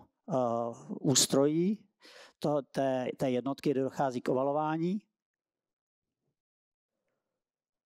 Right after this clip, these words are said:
Nevím, jestli to půjde pustit,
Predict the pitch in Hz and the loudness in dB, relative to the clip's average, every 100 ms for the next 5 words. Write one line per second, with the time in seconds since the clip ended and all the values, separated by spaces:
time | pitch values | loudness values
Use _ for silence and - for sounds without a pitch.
0 | _ _ _ _ _ _ _ _ _ _ | _ _ _ _ _ _ _ _ _ _
1 | _ _ _ - 127 110 127 131 - 143 | _ _ _ -6 -4 -2 -2 -2 -4 -6
2 | - - - 151 160 - 120 - 196 - | -6 -8 -6 -2 -2 -4 -4 0 0 -2